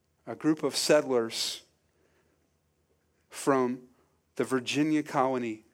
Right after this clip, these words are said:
towards the coast set off west to go exploring. They were gone for about two years, and in the course of that two years, they actually came across a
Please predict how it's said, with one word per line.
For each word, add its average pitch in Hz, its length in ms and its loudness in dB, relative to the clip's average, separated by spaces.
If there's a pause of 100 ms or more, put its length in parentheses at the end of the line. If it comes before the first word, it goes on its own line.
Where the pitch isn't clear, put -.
(100)
towards 131 340 -4
the - 140 -10
coast - 680 -4 (640)
set 170 300 6
off 160 260 2
west - 580 -2 (840)
to 135 140 -6
go 139 160 4
exploring. 135 640 -2 (1900)
They 165 100 6
were 180 80 6
gone 208 220 6
for 202 120 4
about 156 240 6
two - 160 0
years, 165 380 2
and 151 80 2
in 147 60 2
the 139 60 0
course 185 300 0
of 147 80 -2
that 123 220 -2
two - 160 -2
years, 143 420 0 (300)
they 139 80 4
actually 151 340 0
came 160 380 0
across 131 480 -4 (340)
a 131 100 -2